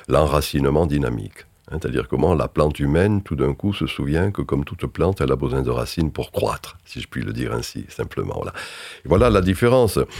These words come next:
Euh, alors, Apollon, Prométhée, peu importe en la matière, vous voyez, c'est-à-dire, c'est, euh, c'est pas, c'est, c'est, c'est des métaphores pour rendre attentif au fait que ce qui est prévalent, c'est uniquement Prométhée, l'économie, euh, Apollon,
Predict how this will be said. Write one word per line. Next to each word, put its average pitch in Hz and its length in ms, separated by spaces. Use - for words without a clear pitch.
Euh, 62 320
alors, 69 320
Apollon, 76 540
Prométhée, 71 640
peu 73 140
importe 71 380
en 67 60
la 69 100
matière, 80 320
vous 92 60
voyez, 71 200
c'est-à-dire, 73 360
c'est, 80 260
euh, 62 840
c'est - 200
pas, 87 240
c'est, - 160
c'est, 76 260
c'est 101 180
des 78 140
métaphores 92 840
pour 82 160
rendre 85 240
attentif 78 480
au 78 100
fait 120 260
que 80 120
ce - 160
qui 85 180
est 71 60
prévalent, 76 580
c'est 80 160
uniquement 71 680
Prométhée, 67 420
l'économie, 69 640
euh, 62 200
Apollon, 76 680